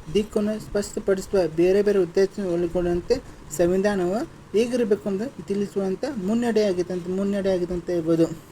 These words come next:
ಇಂಥ ಧ್ಯೇಯಗಳ ನಿರ್ಣಯದ ಮಾತನ್ನು ಅರಿತ ಸಂವಿಧಾನ ಸಭೆ ಹತ್ತೊಂಬತ್ತು ನಲವತ್ತೇಳು ಜನವರಿ ಇಪ್ಪತ್ತೆರಡರಂದು ಗೌರವದಿಂದ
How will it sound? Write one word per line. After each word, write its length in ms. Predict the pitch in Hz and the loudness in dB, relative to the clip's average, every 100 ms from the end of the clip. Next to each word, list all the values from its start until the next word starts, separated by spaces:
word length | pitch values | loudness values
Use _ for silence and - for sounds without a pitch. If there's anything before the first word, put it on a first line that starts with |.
| - - - - - - - - - - - - - - - - - - - - - - - - - - - - - - - - - - - - - | -20 -20 -20 -20 -20 -20 -20 -20 -20 -20 -20 -20 -20 -20 -20 -20 -20 -20 -18 -16 -14 -8 -8 -8 -12 -14 -16 -18 -20 -20 -20 -20 -20 -20 -20 -20 -6
ಇಂಥ 200 | 214 208 247 | -4 0 0
ಧ್ಯೇಯಗಳ 420 | 226 214 220 240 233 | 2 6 6 6 2
ನಿರ್ಣಯದ 380 | 208 202 214 | 2 2 2
ಮಾತನ್ನು 500 | 208 185 190 190 208 - 175 | 2 2 0 0 -2 -2 0
ಅರಿತ 280 | 190 208 | 2 4
ಸಂವಿಧಾನ 480 | 208 - 175 196 196 | 2 2 0 0 -2
ಸಭೆ 500 | 190 170 196 294 - - - | 0 0 0 -4 -10 -16 -10
ಹತ್ತೊಂಬತ್ತು 360 | - 240 226 208 | -2 0 2 4
ನಲವತ್ತೇಳು 360 | 214 - 220 | 2 4 4
ಜನವರಿ 240 | 190 190 185 | 4 2 0
ಇಪ್ಪತ್ತೆರಡರಂದು 800 | - 196 190 190 185 185 185 262 240 165 - - - - | -2 -2 2 2 2 0 0 0 2 0 -4 -20 -20 -4
ಗೌರವದಿಂದ 520 | 175 208 226 214 180 | 2 6 4 2 -2